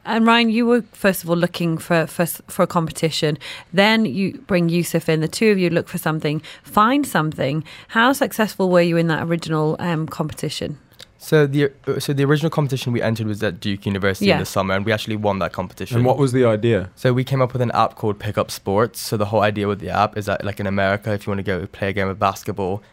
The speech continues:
Speaker 2: and you have, like, seven friends, you need two more people. And normally the games are, like, uneven unless it's, like, a five on five, or, like, you can't have a four versus three game of basketball.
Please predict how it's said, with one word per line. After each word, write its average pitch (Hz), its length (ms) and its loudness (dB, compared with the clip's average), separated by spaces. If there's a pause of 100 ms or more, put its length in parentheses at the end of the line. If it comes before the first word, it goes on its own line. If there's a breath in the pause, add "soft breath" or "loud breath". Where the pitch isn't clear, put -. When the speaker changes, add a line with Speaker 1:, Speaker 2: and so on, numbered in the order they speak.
(100)
Speaker 2:
and 107 140 -2
you 104 60 -2
have, 101 100 -2
like, 104 160 -2
seven 101 340 -2
friends, 101 560 -2
you 101 80 -4
need 101 220 -2
two - 160 -4
more 101 160 0
people. 95 540 -4 (200 soft breath)
And 104 120 0
normally 110 220 2
the 104 120 -4
games 104 260 0
are, 104 60 0
like, 98 240 -2
uneven 104 600 -2
unless 98 180 -4
it's, - 100 -10
like, 104 140 -6
a - 20 -8
five 98 280 0
on 101 100 -6
five, 101 420 -2
or, 95 160 -4
like, - 140 -12
you - 80 -16
can't 113 140 0
have 104 120 0
a 98 40 -8
four 104 280 -2
versus 101 320 -4
three 95 280 -6
game 95 180 -4
of 92 80 -6
basketball. 92 560 -6